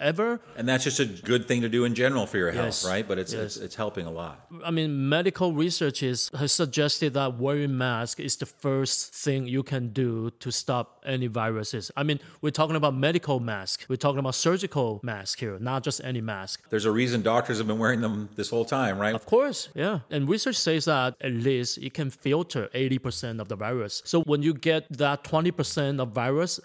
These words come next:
Speaker 1: in your system, your immune system is still strong enough to fight it. So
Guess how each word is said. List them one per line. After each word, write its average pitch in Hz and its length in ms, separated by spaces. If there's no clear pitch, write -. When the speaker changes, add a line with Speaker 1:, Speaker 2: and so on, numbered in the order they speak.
Speaker 1:
in 151 180
your 156 160
system, 226 580
your 147 220
immune 160 300
system 135 480
is 120 100
still 123 540
strong 147 380
enough 117 380
to 135 120
fight 123 460
it. 107 240
So 107 540